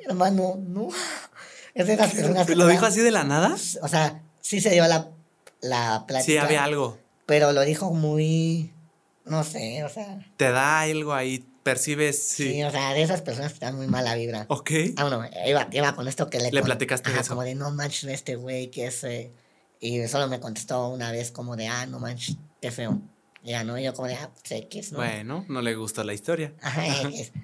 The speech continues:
Speaker 1: Al día siguiente igual, solo me contestó como una vez y iba a Caracas. Y luego me ghosteó como por tres días y yo
Speaker 2: Eso está bien feo, hermano. Eso está
Speaker 1: Sí,
Speaker 2: feo,
Speaker 1: y
Speaker 2: feo.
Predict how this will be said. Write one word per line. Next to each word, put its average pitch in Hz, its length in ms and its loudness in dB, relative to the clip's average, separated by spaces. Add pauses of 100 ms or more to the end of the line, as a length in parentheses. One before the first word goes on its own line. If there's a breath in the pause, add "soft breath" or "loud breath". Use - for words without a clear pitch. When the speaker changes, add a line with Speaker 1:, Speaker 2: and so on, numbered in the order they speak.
Speaker 1:
Al 127 100 -2
día 135 140 4
siguiente 131 440 -2
igual, 123 600 -2
solo 135 200 -4
me 131 40 -4
contestó 120 320 -8
como 123 140 -4
una 117 140 -4
vez 120 160 -4
y 120 40 -6
iba 117 100 -4
a 117 100 -8
Caracas. 120 560 -12 (420 loud breath)
Y 120 60 -2
luego 143 160 4
me 139 120 0
ghosteó 127 380 -2
como 131 240 -2
por 120 200 -6
tres 127 280 -2
días 127 380 0
y 127 80 -10
yo 147 60 0
Speaker 2:
Eso 151 180 2
está 139 220 0
bien 135 260 0
feo, 113 260 -2
hermano. 123 400 -4
Eso 135 220 -6
está 139 180 -2
Speaker 1:
Sí, 135 160 -2
Speaker 2:
feo, 170 240 4
Speaker 1:
y 156 140 -4 (120)
Speaker 2:
feo. 113 360 -4